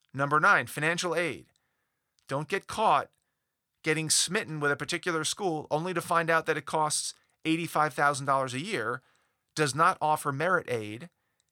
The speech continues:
and your family does not qualify for any need-based aid.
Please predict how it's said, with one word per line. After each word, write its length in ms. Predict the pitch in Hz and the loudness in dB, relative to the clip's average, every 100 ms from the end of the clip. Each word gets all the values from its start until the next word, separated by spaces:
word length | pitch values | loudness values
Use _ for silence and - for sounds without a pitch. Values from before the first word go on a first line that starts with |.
| _ | _
and 140 | 143 147 | -4 -2
your 80 | 147 | -2
family 520 | - 160 151 156 143 | 2 2 2 -2 -4
does 180 | - 135 | -4 0
not 240 | 147 151 | 2 0
qualify 580 | - 151 151 147 135 127 | 0 0 0 -2 -2 -2
for 300 | 127 131 127 | -2 -4 -4
any 180 | 135 139 | -2 -4
need-based 640 | 151 233 202 135 110 - | -4 -6 -6 -4 -4 -6
aid. 340 | - 101 71 | -8 -12 -12